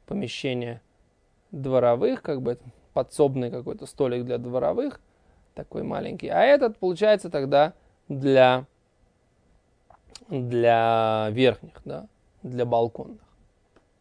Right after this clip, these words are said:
Это то, что мы говорили на прошлом уроке. Разница в десять, да, кому удобнее.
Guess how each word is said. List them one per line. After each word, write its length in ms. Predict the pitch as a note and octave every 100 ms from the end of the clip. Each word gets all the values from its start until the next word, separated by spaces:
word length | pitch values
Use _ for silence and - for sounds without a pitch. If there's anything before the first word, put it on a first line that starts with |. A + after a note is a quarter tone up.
| _ _ _ _ _ _ _ _ _ _ _ _ _ _ _ _ _ _ _ _ - _ _ _ _
Это 140 | - C3+
то, 100 | C#3+
что 100 | C3+
мы 120 | B2
говорили 220 | A#2+ A#2+
на 120 | A#2
прошлом 440 | A2 - A2 A#2+ A#2+
уроке. 540 | C#3 G3+ G#3 D#3+ C#3 - _ _ _ _ _ _ _ _ _
Разница 840 | - B2+ B2 A#2 A#2 G#2+ B2 A#2 A#2 _ _ _ _ _ _ _ -
в 200 | A2+ A#2+
десять, 640 | B2 B2+ B2 - - - _ _ _
да, 280 | C#3+ C#3 C3 -
кому 360 | - B2 C#3 C#3
удобнее. 520 | B2+ C3+ B2 B2 -